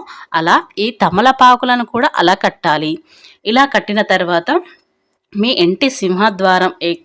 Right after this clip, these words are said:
ఎటు సైడ్ ఉంటే అటు సైడు ఈ తోరణాలలాగా మనం కట్టిన మామిడి ఆకులు ఎలా కడతామో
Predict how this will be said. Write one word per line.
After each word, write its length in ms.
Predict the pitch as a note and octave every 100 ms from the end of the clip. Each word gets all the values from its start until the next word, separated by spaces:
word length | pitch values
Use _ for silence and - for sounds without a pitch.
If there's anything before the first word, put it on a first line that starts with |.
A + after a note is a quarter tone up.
| -
ఎటు 180 | E3+ -
సైడ్ 260 | G#3 F#3+
ఉంటే 240 | F#3 F3+ E4 G#4+ - - - -
అటు 200 | - -
సైడు 280 | G#3+ G#3+ F3+
ఈ 80 | F#3+ F3
తోరణాలలాగా 1120 | F3+ F3+ A3 A#3 A#3 A3+ A#3+ F#3+ F3+ F3+ F#3+
మనం 240 | F3+ E3+
కట్టిన 400 | E3+ E3+ - F#3+ D#4 C#4+
మామిడి 500 | E3 E3 G3+ B3 B3+ B3+ -
ఆకులు 340 | F3+ F3 F3+ F3+
ఎలా 180 | F3+ F#3
కడతామో 480 | F3 F3 F3 A#3